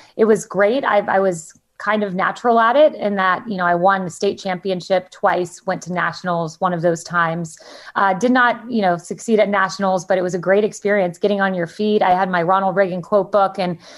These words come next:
you know, no matter what the topic was, I could flip to, um, a Ronald Reagan quote and pull it in and its relevancy. So that was a great experience, just being on your feet, learning to speak,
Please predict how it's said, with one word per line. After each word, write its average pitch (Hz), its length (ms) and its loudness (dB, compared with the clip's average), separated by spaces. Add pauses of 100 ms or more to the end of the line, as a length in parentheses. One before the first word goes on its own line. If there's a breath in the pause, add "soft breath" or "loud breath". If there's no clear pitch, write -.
(160 loud breath)
you 214 80 2
know, 208 40 4
no 208 120 4
matter 214 260 2
what 214 160 2
the 196 60 -8
topic 214 420 0
was, 175 400 4
I 175 140 2
could 170 180 -10
flip 196 400 0
to, 170 300 0 (380 loud breath)
um, 180 260 0
a 180 100 2
Ronald 214 320 4
Reagan 196 300 0
quote 185 320 2
and 175 100 -2
pull 196 180 0
it 185 60 6
in 185 240 2
and 175 100 -4
its 165 200 -8
relevancy. 175 680 0
So 170 320 0 (300 loud breath)
that 240 220 2
was 240 100 4
a 208 40 4
great 214 260 4
experience, 226 720 -2
just - 260 -8
being 208 200 0
on 196 100 0
your 185 140 -4
feet, 247 360 -4
learning 196 360 -2
to 156 60 -10
speak, 240 440 -6